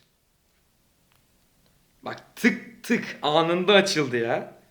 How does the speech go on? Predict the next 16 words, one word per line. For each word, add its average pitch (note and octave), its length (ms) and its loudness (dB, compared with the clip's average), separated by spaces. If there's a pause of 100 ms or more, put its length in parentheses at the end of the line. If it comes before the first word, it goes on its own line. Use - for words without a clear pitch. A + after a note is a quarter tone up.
(580)
Oo, G#2+ 760 -4 (100)
ho, B2 160 -12
ho, A#2+ 160 -8
ho, A#2+ 180 -4
ho, A#2+ 720 -2
çok B2 320 -8
iyi. A#2 540 -2 (520)
Evet F#3+ 260 4
arkadaşlar, D#3 680 2
tabletimizi F3+ 880 -2 (240)
açtık. D3+ 540 0 (100)
Az C3+ 220 2
önce, D#3 680 2
e, B2 400 0
bir C#3+ 240 -4
kurulum C#3+ 520 0